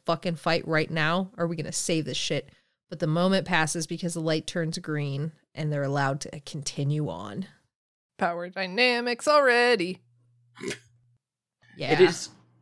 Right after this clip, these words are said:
Speaker 3: it is kind of interesting, 'cause we're, like, three or four hours into this thing.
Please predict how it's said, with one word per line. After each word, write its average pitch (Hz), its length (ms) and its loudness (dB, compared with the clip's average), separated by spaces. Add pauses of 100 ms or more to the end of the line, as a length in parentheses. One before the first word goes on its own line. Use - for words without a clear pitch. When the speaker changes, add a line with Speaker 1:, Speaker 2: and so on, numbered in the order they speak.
(120)
Speaker 3:
it 175 140 4
is 226 180 2
kind 170 240 -4
of 139 80 -4
interesting, 127 640 -4 (960)
'cause 160 260 0 (180)
we're, 277 220 2
like, 339 280 -2 (200)
three 143 240 -2
or 139 120 2
four 123 260 2
hours 110 300 -2
into 104 240 -10
this - 220 -12
thing. - 280 -14